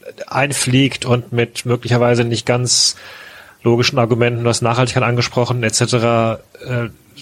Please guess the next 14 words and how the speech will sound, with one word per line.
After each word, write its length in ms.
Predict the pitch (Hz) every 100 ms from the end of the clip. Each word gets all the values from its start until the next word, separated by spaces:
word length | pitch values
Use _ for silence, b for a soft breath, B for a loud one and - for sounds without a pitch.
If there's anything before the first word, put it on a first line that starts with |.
| - -
da 220 | 120 120
so 260 | 113 110
runterlässt 760 | 113 98 117 113 120 123 127 -
und 80 | 117
wieder 160 | 113
rausgeht 560 | 110 127 - - 123 123
und, 600 | - 113 110 - - - - - -
aber 180 | 117 120
das 140 | 117
ist 180 | 139 -
im 100 | 139
Vergleich 440 | 135 127 123 127
zur 400 | - - 123 110
Wirtschaft 720 | 113 120 - 110 - - -